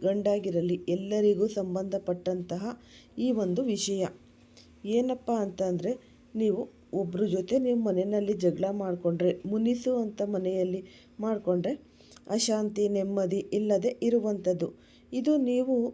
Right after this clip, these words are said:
ಅನುಭವಿಸಿದವರಿಗೆ ಮಾತ್ರನೇ ನಿಮಗೆ ಗೊತ್ತಿರುತ್ತೆ.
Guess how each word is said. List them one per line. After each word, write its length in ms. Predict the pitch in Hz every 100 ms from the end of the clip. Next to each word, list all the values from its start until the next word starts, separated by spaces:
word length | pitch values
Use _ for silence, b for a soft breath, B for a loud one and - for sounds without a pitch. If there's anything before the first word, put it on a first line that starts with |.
| -
ಅನುಭವಿಸಿದವರಿಗೆ 1160 | 214 240 226 233 226 226 196 208 202 208 202 190 175
ಮಾತ್ರನೇ 760 | 165 175 208 226 - 214 208 214 - - - - B B - 233
ನಿಮಗೆ 360 | 247 214 208 349 - 240
ಗೊತ್ತಿರುತ್ತೆ. 680 | 226 254 - 202 180 175